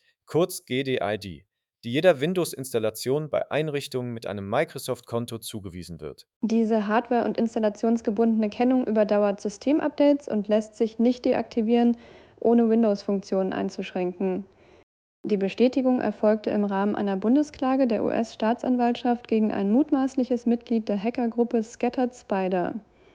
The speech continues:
Speaker 1: Datenschützer kritisieren, dass Nutzer der dauerhaften Geräteverfolgung nicht widersprechen können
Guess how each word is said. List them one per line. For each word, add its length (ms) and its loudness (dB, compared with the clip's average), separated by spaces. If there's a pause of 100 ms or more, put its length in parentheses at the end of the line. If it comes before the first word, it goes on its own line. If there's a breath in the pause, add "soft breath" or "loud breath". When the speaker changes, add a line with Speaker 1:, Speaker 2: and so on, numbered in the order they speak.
(360 soft breath)
Speaker 1:
Datenschützer 640 0
kritisieren, 720 -6 (240 soft breath)
dass 220 -2
Nutzer 280 -2
der 140 0
dauerhaften 640 4
Geräteverfolgung 1080 -2
nicht 320 -6
widersprechen 540 -4
können 420 -6